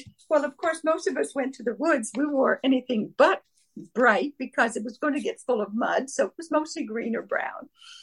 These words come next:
Anyway, that was Edwin. He had a great sense for that, <laughs> but he had connections. So Canadian Geographic,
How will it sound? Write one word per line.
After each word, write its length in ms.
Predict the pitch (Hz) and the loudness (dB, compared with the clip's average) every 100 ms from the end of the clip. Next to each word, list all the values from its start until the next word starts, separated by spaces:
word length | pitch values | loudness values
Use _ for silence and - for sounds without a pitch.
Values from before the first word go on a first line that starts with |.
| - 285 | -16 -4
Anyway, 360 | 233 294 311 269 | 0 4 4 4
that 280 | 214 277 - | 4 2 2
was 160 | 320 | -2
Edwin. 420 | 226 - 202 160 214 | -2 -2 -2 -4 -2
He 140 | 269 | 0
had 140 | 285 | 0
a 60 | 269 | -2
great 300 | 254 262 262 | -2 -2 -4
sense 380 | - 190 214 - | -6 -4 -4 -4
for 160 | 214 | -4
that, 380 | 208 165 170 262 - _ _ _ | -2 -2 -2 -8 -12 _ _ _
<laughs> 400 | - - - 214 | -20 -18 -12 0
but 240 | 285 294 294 | 4 4 4
he 180 | 320 | -2
had 240 | 330 320 - | -2 -4 -4
connections. 800 | 285 269 240 - - 202 185 - | -6 -4 -4 -4 -4 -4 -6 -2
So 320 | 247 208 - _ _ | 2 2 2 _ _
Canadian 520 | - 269 277 294 302 285 | 0 4 4 2 0 0
Geographic, 760 | 220 285 285 220 220 233 170 | 2 0 0 0 0 -2 -8